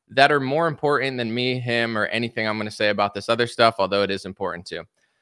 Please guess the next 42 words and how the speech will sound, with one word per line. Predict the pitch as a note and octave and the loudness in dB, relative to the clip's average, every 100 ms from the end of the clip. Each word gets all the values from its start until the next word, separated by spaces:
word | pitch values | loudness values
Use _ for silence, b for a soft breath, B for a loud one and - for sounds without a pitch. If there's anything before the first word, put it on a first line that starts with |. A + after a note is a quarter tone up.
| _ _ - | _ _ 0
I'm | D3 | 4
gonna | G#3+ | 4
look | A#3 G#3+ | 4 4
at | F3 | 2
the | D3 | 2
N | A#2+ B2 | 2 2
F | A2+ | 0
L, | F#2+ F2 - | -2 -2 -2
and | B2+ C#3+ | 0 2
this | G3+ | 0
shows | - F#3+ F#3+ - | 0 0 0 0
you | F#3+ E3+ | 0 2
that | C3 | 4
it | A#2+ A#2 | 2 2
doesn't | B2+ E3 G#3+ G3 | 2 2 -2 -2
matter | B2+ A#2 A2 A2+ A#2+ - | 2 4 4 2 -2 -6
if | A2+ | -6
you're | A2+ G#2+ | -2 -2
a | |
Democrat | F#2+ A2 C3+ C3 B2+ B2+ | 0 0 0 0 4 4
or | A#2+ | 4
a | G#2 | 0
Republican, | G2+ F3+ F#3 F3 G#2+ G2+ G2+ _ _ | 0 0 0 -2 -2 -4 -6 _ _
if | A#2+ B2 | -4 -4
you're | A#2+ A#2+ | 0 0
a | G#2 - | 0 -2
coward | - D#3 D3+ G#2 G2 - - | 4 6 6 2 -2 -6 -6
and | A2 | -4
you | A2 | -4
play | G2 B2+ C3+ | -2 2 2
the | B2+ | 0
same | A#2+ A#2+ A2 | -2 -2 -2
games | G#2+ G#2 G2+ | -2 -2 -2
as | G#2 | -6
the | - G2 | -4 0
other | F#2 F#2 | 0 -2
side, | - F2 D#2+ | -2 -2 -2
okay? | E2+ - A#2+ A#2 | -4 0 0 2
I | C3 | 4
did | D#3+ F3+ | 4 2
the | E3 | 0
math. | C#3 A#2+ A#2+ | 2 4 2